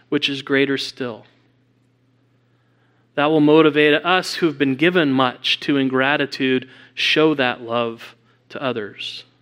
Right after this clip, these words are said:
It becomes harder to show that kind of selfless love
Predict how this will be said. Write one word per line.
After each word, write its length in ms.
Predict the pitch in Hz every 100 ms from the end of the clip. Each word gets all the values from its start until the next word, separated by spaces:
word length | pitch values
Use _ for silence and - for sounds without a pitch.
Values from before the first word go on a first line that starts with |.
| _ _ _ _ _ _ _ _ _ _ _ _ _ _ _ _ _ _
It 80 | 131
becomes 280 | 135 147
harder 440 | - - 165 170 147
to 100 | 135
show 380 | - 160 156 147
that 240 | 139 131
kind 240 | - 143
of 100 | 131
selfless 540 | 120 147 139 - 135 -
love 300 | 139 139